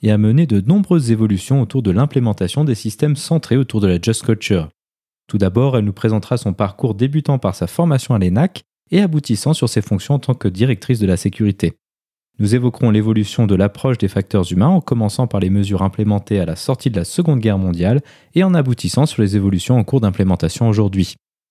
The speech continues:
Cette discussion nous permettra d'aller en détail sur les différentes mesures qui ont été mises en place dans l'aviation, telles que les systèmes d'analyse, le reporting des occurrences,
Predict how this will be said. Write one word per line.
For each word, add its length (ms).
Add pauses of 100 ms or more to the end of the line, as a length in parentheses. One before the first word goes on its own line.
(280)
Cette 140
discussion 480
nous 80
permettra 500
d'aller 200
en 100
détail 400
sur 160
les 60
différentes 440
mesures 300
qui 140
ont 60
été 180
mises 180
en 80
place 220
dans 80
l'aviation, 500 (320)
telles 160
que 140
les 140
systèmes 360
d'analyse, 640
le 80
reporting 500
des 160
occurrences, 520